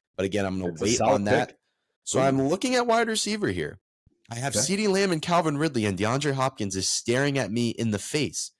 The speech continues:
Speaker 1: He's, he's
Speaker 2: <laughs>
Speaker 1: looking at me.
Speaker 2: He
Speaker 1: He's
Speaker 2: is staring
Speaker 1: staring
Speaker 2: at
Speaker 1: into
Speaker 2: you.
Speaker 1: my soul.
Speaker 2: He's
Speaker 1: And
Speaker 2: even
Speaker 1: of
Speaker 2: le-, he's
Speaker 1: course,
Speaker 2: smiling at you.
Speaker 1: when Deontay Johnson, Christian Watson, Tyler Lockett, and Mike Williams are the next guys below him, I am not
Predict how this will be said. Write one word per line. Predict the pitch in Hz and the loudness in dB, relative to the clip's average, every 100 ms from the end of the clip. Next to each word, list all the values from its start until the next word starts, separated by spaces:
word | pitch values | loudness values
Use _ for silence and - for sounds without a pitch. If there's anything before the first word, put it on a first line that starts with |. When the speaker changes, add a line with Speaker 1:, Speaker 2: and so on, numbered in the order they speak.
| _ - | _ -8
Speaker 1:
He's, | 123 - - | -4 -4 -2
he's | 110 123 120 | -2 0 0
Speaker 2:
<laughs> | |
Speaker 1:
looking | 180 147 110 | 0 0 -2
at | 82 78 | -2 -4
me. | 73 - _ _ _ | -8 -12 _ _ _
Speaker 2:
He | 98 | 2
Speaker 1:
He's | 127 | 2
Speaker 2:
is | |
staring | 165 185 | 4 4
Speaker 1:
staring | 190 | 4
Speaker 2:
at | 180 | 2
Speaker 1:
into | 165 | 2
Speaker 2:
you. | |
Speaker 1:
my | 151 | 0
soul. | 143 196 180 92 - _ _ - | 0 2 2 2 -2 _ _ -4
Speaker 2:
He's | 107 | 0
Speaker 1:
And | 104 147 | 4 2
Speaker 2:
even | 147 | 4
Speaker 1:
of | 135 | 2
Speaker 2:
le-, | - | 0
he's | - 208 | 0 2
Speaker 1:
course, | 135 123 | 4 4
Speaker 2:
smiling | 131 107 | 2 2
at | 95 | -2
you. | 82 85 85 _ _ _ _ | -4 -8 -10 _ _ _ _
Speaker 1:
when | 131 135 123 | 0 0 0
Deontay | 135 151 226 247 202 | 0 2 2 0 -2
Johnson, | 151 180 180 - 165 | 2 2 0 -2 -4
Christian | - 170 - 165 | -2 -2 0 0
Watson, | 156 147 - 147 | 0 0 -2 -2
Tyler | 151 147 | -2 0
Lockett, | 139 139 131 | -2 -4 -2
and | 123 | -2
Mike | 117 | -2
Williams | 117 110 104 | 0 0 0
are | 101 | -2
the | |
next | 98 101 - | -2 -4 -2
guys | 98 101 | 0 0
below | 98 92 92 | -2 0 0
him, | 92 82 76 _ _ | 0 -4 -10 _ _
I | 90 113 | -6 -2
am | 110 95 85 - | -2 -4 -8 -12
not | 87 98 101 | -6 -4 -4